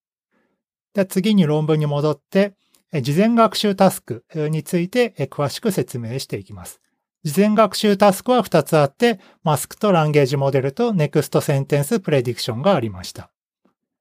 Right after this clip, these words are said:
まずマスクとランゲージモデルについて説明していきます。え、これの、えー、方法は、ある入力文を与えて、えー、トークンからランダムに、えー、トークンを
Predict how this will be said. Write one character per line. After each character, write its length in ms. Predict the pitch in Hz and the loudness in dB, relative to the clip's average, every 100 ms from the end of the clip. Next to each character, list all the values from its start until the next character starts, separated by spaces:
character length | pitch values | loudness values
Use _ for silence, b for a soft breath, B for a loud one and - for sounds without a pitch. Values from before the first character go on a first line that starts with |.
| _ | _
ま 120 | 220 | 0
ず 140 | 226 247 | 2 4
マ 160 | 170 | 4
ス 100 | 156 | 2
ク 120 | - - | -2 0
と 100 | 180 | 4
ラ 160 | 160 | 4
ン 60 | 151 | 4
ゲ 100 | 151 | 2
ー 40 | |
ジ 100 | 139 | 2
モ 140 | 147 147 | 0 0
デ 100 | 131 | 0
ル 100 | 127 | -2
に 80 | |
つ 140 | 120 143 | -4 -6
い 80 | 143 | -2
て 100 | 226 | -2
説 260 | 165 - | -2 -4
明 160 | 117 147 | -6 -6
し 120 | - | -6
て 80 | 123 | -8
い 80 | 92 | -10
き 100 | 90 | -16
ま 140 | 82 | -20
す。 160 | - _ _ _ _ _ _ _ _ _ 190 | -20 _ _ _ _ _ _ _ _ _ -2
え、 160 | 175 | -2
こ 140 | - 196 | 0 0
れ 340 | 220 226 208 _ _ | 0 -2 -6 _ _
の、 240 | 220 226 - | 0 0 -2
え 40 | 175 165 165 | -2 0 2
ー、 140 | 156 156 | 0 -2
方 240 | - 170 | 0 0
法 260 | 160 165 175 | 2 0 2
は、 240 | 233 233 _ _ - - | 0 -2 _ _ -20 0
あ 140 | 214 | 2
る 80 | 160 | 2
入 220 | 165 180 | 2 2
力 260 | 185 190 190 | 2 0 0
文 240 | 190 185 | 2 4
を 120 | 190 190 | 2 -2
与 360 | 151 170 165 | -4 0 -2
え 40 | 165 | -2
て、 320 | 233 240 240 - | -2 -2 -4 -6
え 100 | 151 | -6
ー、 20 | |
ト 240 | - 202 | -2 -4
ー 20 | 190 | 0
ク 120 | 196 | 0
ン 100 | 190 | 2
か 100 | 214 | 2
ら 160 | 226 | 2
ラ 180 | 202 226 | 2 2
ン 80 | 233 | 2
ダ 140 | 196 | 2
ム 140 | 190 214 | 2 2
に、 320 | 233 254 190 | -2 -2 -6
え 640 | 175 143 135 123 120 117 135 | -4 -2 0 0 -2 -4 -6
ー、 40 | |
ト 120 | - 139 | -4 -2
ー 40 | |
ク 80 | 151 | -2
ン 60 | |
を 100 | 151 | -4